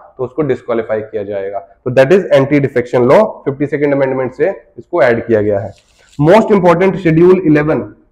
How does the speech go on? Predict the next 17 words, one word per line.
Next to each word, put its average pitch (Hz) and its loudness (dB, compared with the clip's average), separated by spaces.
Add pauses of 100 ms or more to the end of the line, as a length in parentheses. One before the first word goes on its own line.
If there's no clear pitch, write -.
ये 160 4
हमें 170 2
बताता 135 0
है 190 0
पंचायती 147 0
राज 131 0
के 139 -2
बारे 117 -4
में, 110 -10
ठीक 131 -10
है 165 -2
जी, 165 -2 (300)
पंचायती 139 -2
राज। 123 -2
और 147 -6
पंचायती 151 -4
राज 165 0